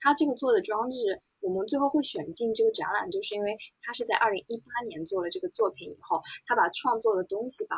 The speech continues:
灰、把瓷器全部都保存得非常好，以及那个火泥香它也保存下来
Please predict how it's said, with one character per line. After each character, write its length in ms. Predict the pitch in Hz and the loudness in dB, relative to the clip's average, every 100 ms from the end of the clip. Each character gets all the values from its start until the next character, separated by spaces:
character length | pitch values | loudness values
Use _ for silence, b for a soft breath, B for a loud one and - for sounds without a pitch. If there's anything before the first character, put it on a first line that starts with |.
| - | -6
灰、 400 | - 233 233 233 b | 2 4 6 2 b
把 120 | - - | -6 -6
瓷 320 | - 359 359 | -4 -4 -2
器 340 | - 480 427 B - | -2 0 -2 B -16
全 220 | - 185 302 | -8 -2 4
部 100 | 349 | 6
都 140 | 330 | 6
保 180 | 226 - | 4 2
存 180 | - 185 | -2 -10
得 60 | 180 | -8
非 140 | - - | -4 -6
常 200 | - - - | -6 -12 -4
好， 180 | 190 - | -4 -2
以 80 | 190 | -4
及 120 | 196 | -4
那 100 | 247 | -4
个 60 | 233 | -4
火 220 | 196 170 | -6 -6
泥 160 | 175 | -4
香 240 | - 202 220 | -4 -2 -6
它 100 | 247 | -6
也 80 | 220 | -4
保 180 | - - | -4 -6
存 200 | - 147 | -14 -16
下 120 | 349 | -12
来 260 | - - | -6 -4